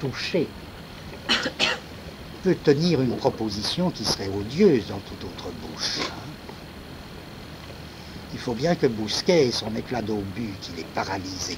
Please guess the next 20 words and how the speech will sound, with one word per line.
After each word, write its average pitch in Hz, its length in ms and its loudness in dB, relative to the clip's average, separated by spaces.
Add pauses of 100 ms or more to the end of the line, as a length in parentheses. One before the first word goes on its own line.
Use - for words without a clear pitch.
complètement, - 680 0 (1700)
pour 110 140 -6
pouvoir 120 560 -2 (180)
tenir 131 340 -4
une 113 100 -2
pareille 110 400 -6
proposition. 131 680 -6 (2000)
Ma 95 60 -10 (160)
blessure 107 320 -6 (100)
me 101 60 -8 (120)
préexistait, - 680 -8
ça - 240 -6
paraît - 200 -6
d'une - 180 -8
espèce - 400 -6
d'orgueil - 500 -4
diabolique, 131 480 -6 (320)
quoi. - 120 -10 (680)
Je 101 60 -6
suis - 220 -4